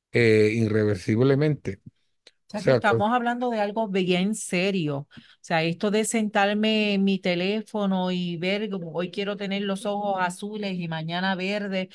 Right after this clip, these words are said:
Speaker 2: o quiero comprarlos por internet porque es más económico,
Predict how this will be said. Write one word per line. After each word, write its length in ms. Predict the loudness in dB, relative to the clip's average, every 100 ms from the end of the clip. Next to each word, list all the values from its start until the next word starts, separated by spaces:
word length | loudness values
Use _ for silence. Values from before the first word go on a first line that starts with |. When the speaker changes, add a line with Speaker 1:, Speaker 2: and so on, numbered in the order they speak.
| -18 -16 -10
Speaker 2:
o 120 | -6
quiero 420 | -2 0 0 0
comprarlos 500 | -2 0 2 2 0
por 180 | -2 -2
internet 640 | -2 -2 0 0 -2 -4
porque 320 | -6 -6 -4
es 120 | -4 -2
más 200 | 0 -2
económico, 1000 | -2 -2 0 2 2 2 0 0 0